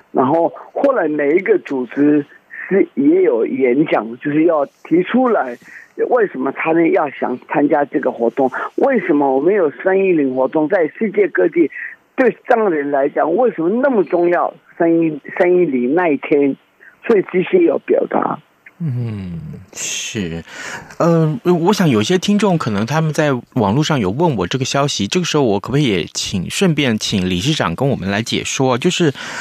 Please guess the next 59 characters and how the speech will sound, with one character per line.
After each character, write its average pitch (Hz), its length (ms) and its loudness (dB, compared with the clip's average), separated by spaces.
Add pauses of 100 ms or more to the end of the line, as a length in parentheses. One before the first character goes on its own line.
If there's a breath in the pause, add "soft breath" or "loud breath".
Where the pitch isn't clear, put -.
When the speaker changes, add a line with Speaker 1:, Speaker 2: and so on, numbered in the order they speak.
(120)
Speaker 2:
呃， 156 80 2
当 196 160 2
然 165 100 2
今 208 160 2
年 139 160 4
是 131 520 0
西 143 180 -2
藏 135 160 0
抗 139 180 0
暴 123 160 0
六 156 200 2
十 110 160 0
三 120 260 -2
年 92 300 0
啊， 76 120 -2 (380 loud breath)
呃， 87 220 0
六 196 280 4
十 - 140 0
三 254 240 2
年 135 220 4
前， 85 340 -4 (300 loud breath)
呃， 127 180 2
大 190 180 0
家 202 160 2
对 208 180 2
于 135 180 2
西 185 180 -2
藏 170 180 2
的 135 80 2
这 147 120 -2
个 143 80 2
主 92 240 0
权 104 240 -2
发 175 160 0
生 185 180 2
过 175 140 2
什 87 200 -2
么 110 80 0
事 - 220 -2
情， 98 320 -2 (200 loud breath)
以 135 100 4
至 202 160 0
于 165 60 2
让 180 140 2
我 117 120 -2
们 113 100 -2
需 180 220 -2
要 165 140 2
在 139 260 0
今 185 260 2
天 160 180 0
来 107 220 0 (320)
纪 220 240 2
念 131 220 4
这 107 100 -2
个 95 100 -4
日 98 200 0
子 82 260 -2
呢？ 95 240 2